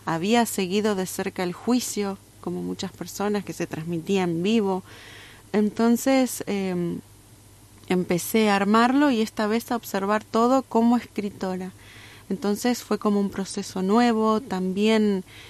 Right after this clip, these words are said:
eh, como bien dice el título, Julieta Riera, Lo que no pude decir, fue un gran trabajo de investigación, conocer a ella, cómo era,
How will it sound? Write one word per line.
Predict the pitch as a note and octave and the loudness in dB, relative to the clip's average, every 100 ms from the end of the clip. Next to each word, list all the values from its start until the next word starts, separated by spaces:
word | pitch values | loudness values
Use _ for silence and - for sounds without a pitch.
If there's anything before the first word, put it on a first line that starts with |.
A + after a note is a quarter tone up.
| - - | -20 -10
eh, | F#3+ F#3 | -8 -6
como | - F#3 F#3 | -2 -2 0
bien | G3 G#3+ | 2 2
dice | G#3+ - | 2 0
el | G3 | -4
título, | F#3 B3+ - G#3 G3 G3 - | 2 0 2 0 2 0 -4
Julieta | - F#3+ G3 G#3+ G#3+ | -6 -2 0 0 0
Riera, | G#3+ A#3 A3+ G3+ | 2 2 2 2
Lo | F#3+ | -2
que | - G3 | -2 0
no | G3+ A#3+ | 2 2
pude | - A3 A3+ | 0 -2 0
decir, | G#3+ G#3 - A#3+ | 0 -2 0 0
fue | - G#3+ | 0 -2
un | G#3 | 0
gran | G#3+ A3+ | 2 0
trabajo | A3+ G#3+ A3+ - | 2 0 -2 -2
de | A3 | 0
investigación, | G#3 G3 E3+ F#3 F#3+ - A3+ A#3 | 0 -2 -4 -4 -4 0 0 0
conocer | - F#3+ F#3 F3+ - A3 | 0 -2 -2 -2 -2 0
a | F#3+ | 0
ella, | F#3 F#3+ - F#3+ F#3+ - - - - - - | -2 -4 -6 -8 -12 -16 -20 -20 -20 -16 4
cómo | B3 A#3 G#3+ G3+ | 6 8 6 2
era, | G3+ G3 F#3+ | 0 -2 -6